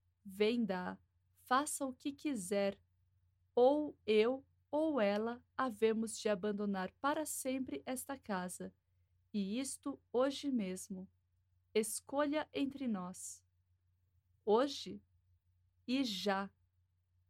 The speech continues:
És muito exigente e injusta para comigo, Malvina", disse Leôncio,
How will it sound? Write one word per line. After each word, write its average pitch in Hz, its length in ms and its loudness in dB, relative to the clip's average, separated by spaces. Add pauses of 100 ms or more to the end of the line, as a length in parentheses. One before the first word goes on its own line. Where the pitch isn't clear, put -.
(180)
És 277 220 0
muito 294 320 0
exigente 254 1000 -2 (200)
e 311 80 -2
injusta 277 680 0
para 262 280 -4
comigo, 220 600 -2
Malvina", 185 680 -8 (760)
disse 208 380 -4
Leôncio, 185 840 -4